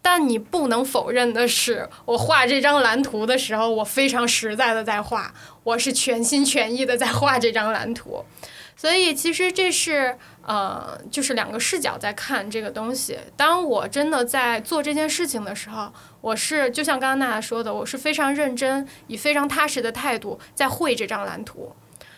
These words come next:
那当我要把这张蓝图绘到底，要把它真正的落地的时候，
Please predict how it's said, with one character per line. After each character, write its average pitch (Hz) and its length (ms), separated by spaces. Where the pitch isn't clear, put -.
那 330 100
当 349 240
我 262 100
要 240 120
把 269 140
这 269 100
张 285 220
蓝 247 180
图 240 140
绘 294 180
到 269 180
底， 196 300
要 262 160
把 233 200
它 247 200
真 311 240
正 294 240
的 220 120
落 285 220
地 302 160
的 226 120
时 214 140
候， 208 240